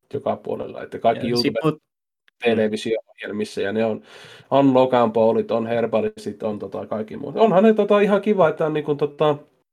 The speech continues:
Speaker 1: kun lapset nykyään haluaa olla, <laughs> ei halua enää olla pop-tähtiä, ei ne ei halua olla enää astronautteja, ne haluaa olla YouTubettajia. Mäkin kävin tämän viimeisimmässä mu-, videossa muistaakseni Esoterissa Peräkamarin poikassa läpi, mutta
Speaker 2: Mm. Se,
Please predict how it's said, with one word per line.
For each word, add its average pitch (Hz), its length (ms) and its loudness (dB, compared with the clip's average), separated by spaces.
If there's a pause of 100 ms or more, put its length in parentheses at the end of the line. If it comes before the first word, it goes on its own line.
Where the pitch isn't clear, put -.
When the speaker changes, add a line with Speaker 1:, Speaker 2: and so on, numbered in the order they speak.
(840)
Speaker 1:
kun 143 160 2
lapset 170 340 2
nykyään 120 420 -2 (100)
haluaa 113 440 0
olla, 110 220 0 (260)
<laughs> 139 260 2
ei 139 80 6
halua 131 180 4
enää 123 140 2
olla 117 180 0
pop-tähtiä, 110 760 0
ei 120 120 2
ne 117 100 -2
ei 117 60 -2
halua 107 320 0
olla 104 200 -4
enää 104 280 -8
astronautteja, 107 560 -8
ne 107 60 -2
haluaa 104 280 -4
olla 104 160 -10 (440)
YouTubettajia. 117 960 2
Mäkin 151 280 2
kävin 131 260 2
tämän 123 460 -2
viimeisimmässä 113 640 0
mu-, 110 200 -4
videossa 110 340 -4
muistaakseni 110 460 -6
Esoterissa 110 480 -4
Peräkamarin 107 540 -2
poikassa 110 380 -6
läpi, - 240 -10
mutta - 260 -20 (920)
Speaker 2:
Mm. 123 120 -8 (260)
Se, 160 240 2